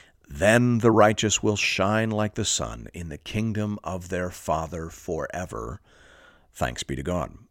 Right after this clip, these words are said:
Verse six, "Do not put yourself forward in the king's presence, or stand in the place of the great.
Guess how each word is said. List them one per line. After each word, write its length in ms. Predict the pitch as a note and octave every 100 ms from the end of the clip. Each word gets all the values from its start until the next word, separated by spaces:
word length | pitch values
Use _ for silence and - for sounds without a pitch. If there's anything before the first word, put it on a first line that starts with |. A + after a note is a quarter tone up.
| -
Verse 260 | G2+ G2
six, 380 | - A2 - - _ _ _ _ _ - - - - -
"Do 140 | C3+
not 260 | G3 F#3+ D3+
put 220 | E3 -
yourself 460 | B2+ B2 - G#2 -
forward 580 | - C3 E3 F2+ C#2+ D2+
in 180 | G#2
the 80 | G#2+
king's 380 | G#2 A2+ G2 F#2+
presence, 600 | - G2 F2+ - - -
or 180 | - A#2
stand 600 | A2+ - B2+ C3 C#3+ C#3+
in 180 | C3 A2+
the 80 | A#2
place 420 | - F2+ F2+ -
of 120 | F2+
the 80 | F#2+
great. 440 | F2 F2+ D#2+ G#1+